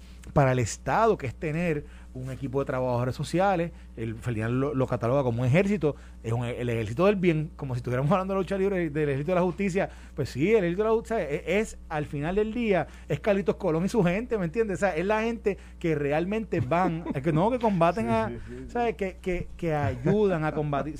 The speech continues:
Speaker 1: <laughs> Diga, digo, lo estoy, <laughs> lo estoy aquí, eh, eh, comparando con algo que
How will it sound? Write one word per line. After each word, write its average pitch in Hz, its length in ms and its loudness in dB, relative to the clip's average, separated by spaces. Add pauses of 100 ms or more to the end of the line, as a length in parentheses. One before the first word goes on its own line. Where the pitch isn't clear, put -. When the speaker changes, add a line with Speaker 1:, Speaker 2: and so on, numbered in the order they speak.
Speaker 1:
<laughs> 147 60 -12
Diga, 151 240 0
digo, 202 160 2
lo 170 60 2
estoy, 156 280 0
<laughs> 131 680 -6
lo 120 80 -8
estoy 123 220 -8
aquí, 156 420 2 (340)
eh, 120 400 -2
eh, 113 240 -2
comparando 131 380 0
con 147 120 2
algo 156 200 2
que 127 220 -4